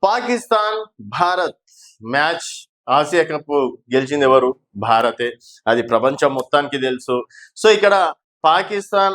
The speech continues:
ఆ టైంలో ఆపరేషన్ సింధూర్ మనం మొదలుపెట్టినాం, అక్కడ కూడా మనం విజయాలు సాధించడం అనేది జరిగింది. వాళ్ళేదో ఓడిపోయిన బాధలో ఏదేదో రకరకాల కామెంట్లు చేసినా కూడా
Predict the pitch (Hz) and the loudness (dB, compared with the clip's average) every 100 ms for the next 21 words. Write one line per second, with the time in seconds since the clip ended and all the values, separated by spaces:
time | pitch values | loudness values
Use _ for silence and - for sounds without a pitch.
0 | 156 160 156 165 170 156 160 175 175 170 | 2 0 4 2 4 4 4 0 -4 -6
1 | 160 156 156 160 170 165 _ 135 147 147 | -6 -8 -2 6 6 4 _ -2 2 4
2 | 143 151 160 165 - 180 143 131 175 180 | 4 4 6 4 2 0 2 2 2 2
3 | 190 180 165 147 175 180 175 160 175 165 | 2 0 -2 -2 2 2 4 -2 -2 -2
4 | 165 165 170 151 147 156 151 180 208 - | 0 0 -2 0 0 0 -2 -4 -4 -14
5 | _ - 135 156 208 214 208 214 202 185 | _ 0 2 4 4 2 4 2 2 0
6 | 196 202 202 196 190 190 190 - 143 165 | -2 0 2 6 6 6 2 4 2 2
7 | 185 180 170 156 - _ - 160 180 180 | 0 0 0 0 -6 _ 0 2 4 4
8 | 175 160 160 165 175 170 156 156 170 165 | 2 2 0 2 2 2 2 2 2 -4
9 | 160 160 - 151 151 170 151 | -4 -4 0 2 4 2 2